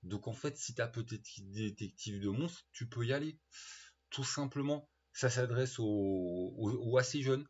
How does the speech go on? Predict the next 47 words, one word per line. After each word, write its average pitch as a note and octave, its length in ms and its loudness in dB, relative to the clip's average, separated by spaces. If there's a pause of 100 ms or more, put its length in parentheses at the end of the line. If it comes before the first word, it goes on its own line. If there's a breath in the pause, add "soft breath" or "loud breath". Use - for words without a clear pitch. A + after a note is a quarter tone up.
(100)
quand A2 120 -4
même, G#2+ 200 -2
hein. A2+ 100 -8
Tu, A2 160 -10
tu - 180 -8
peux C3 120 6
aller C3+ 160 4
jusqu'à A#2 340 -4
du, G#2+ 240 -2
du G#2+ 140 -6
très C#3+ 200 -6
petit. C#3 440 -4 (300)
Ah, G#2 60 0
j'ai G#2 220 0
plus C3 280 -6
les, A2+ 240 0
les, G2+ 440 0
les, G2 400 0
les G#2+ 260 0
âges, A#2 200 4
je F2+ 40 -8
veux F2 60 -4
dire E2 140 -4
les D#2+ 120 -6
dates, E2+ 340 -2
les F#2+ 200 -4
âges A2+ 140 0
exactement G2 560 -2
en F#2+ 40 -4
tête. B2 300 -2 (540 soft breath)
Mais G2+ 120 -4
ouais, B2 160 6
le B2 200 4
jeu, C3+ 200 4
c'est A#2 140 0
à G#2 60 2
partir G#2+ 340 -8
de G#2+ 100 -4
huit G2+ 240 -4
ans. D3 120 6
Parce - 180 -10
que F3+ 80 0
ouais, F#3 40 2
c'est F3+ 140 -2
fait C#3+ 100 -4
aussi F3 180 -2
par, - 340 -4